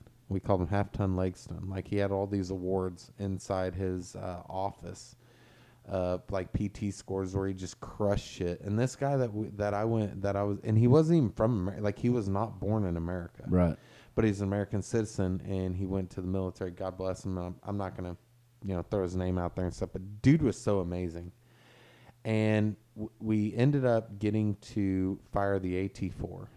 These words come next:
Speaker 1: the anti-tank rocket launcher.
Speaker 2: Yeah, yeah.
Speaker 1: Um,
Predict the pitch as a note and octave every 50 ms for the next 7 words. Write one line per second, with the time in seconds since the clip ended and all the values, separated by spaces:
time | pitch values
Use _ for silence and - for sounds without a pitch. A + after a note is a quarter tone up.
0 | - - G2 F#2+ F#2 F#2 F#2+ - G2 F#2 - - F#2 F2+ - - F#2+ F2+ F2 E2+
1 | - - - G#2 F#2+ G2+ G#2 - - - - A2 G#2+ - - - - D2 D2 D2
2 | D2+ D#2 F2 G2 F#2+ - - G2 G2 F#2+ F#2 F#2+ G2